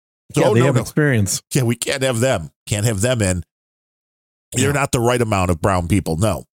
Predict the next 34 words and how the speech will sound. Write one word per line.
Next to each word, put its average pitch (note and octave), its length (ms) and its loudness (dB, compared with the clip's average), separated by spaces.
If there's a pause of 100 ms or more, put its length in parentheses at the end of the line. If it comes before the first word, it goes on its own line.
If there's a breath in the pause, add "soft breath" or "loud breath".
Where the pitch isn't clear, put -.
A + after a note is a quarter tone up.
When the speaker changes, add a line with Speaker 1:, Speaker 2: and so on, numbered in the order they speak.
(680)
Speaker 1:
But D#3+ 200 -2
the D3 200 2
Chinese D#3 920 2
and A2 460 0
the G#2+ 480 2 (300 soft breath)
Arabs G#2+ 840 0
and A2 180 0
the F#2+ 160 0
Russians A2 640 0
and G#2+ 120 -4
people D3+ 300 0
that C3+ 100 0
are B2 80 -2
coming C#3+ 240 0
across C#3 300 -2
the D3 80 -2
border, D#3 300 0
no, D#3 200 2
that's B2+ 220 0
fine. D#2+ 460 -2 (640)
Speaker 2:
Mm-hmm. A#2+ 340 2
Speaker 1:
Nothing D#3 300 0
to C#3+ 60 2
see D3+ 180 0
here. D3 160 2
There's C#3 220 0
no C3+ 160 -2
sleeper C#3+ 380 0
Speaker 2:
Well, B2+ 60 0
Speaker 1:
cells, G3 280 4
Speaker 2:
it's E3+ 80 2
Speaker 1:
just B3 160 4
Speaker 2:
not B3+ 100 4
a, G#3 80 4